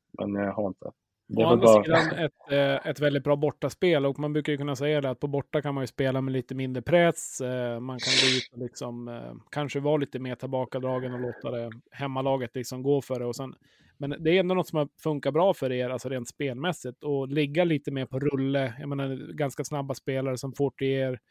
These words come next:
Speaker 2: Kilke, ganska många, alltså rent spelvändningsmässigt. Har vi varit
Speaker 1: Ja.
Speaker 2: lite för naiv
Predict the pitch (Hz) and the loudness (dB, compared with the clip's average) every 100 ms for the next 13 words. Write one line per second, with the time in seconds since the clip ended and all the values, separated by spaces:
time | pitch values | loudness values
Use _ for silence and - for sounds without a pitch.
0 | _ _ - 143 135 - 143 139 135 - | _ _ -4 -2 -2 -4 -4 -4 -4 -4
1 | 139 135 131 127 139 139 131 - 151 135 | -4 -4 -4 -4 -2 -2 -4 -2 0 0
2 | 127 139 131 123 160 185 - 120 _ _ | 0 -4 -6 -6 -6 -6 -6 -12 _ _
3 | _ _ _ _ 143 147 151 151 147 143 | _ _ _ _ 2 4 4 4 4 2
4 | 139 147 143 139 170 247 | 0 -2 -2 0 2 2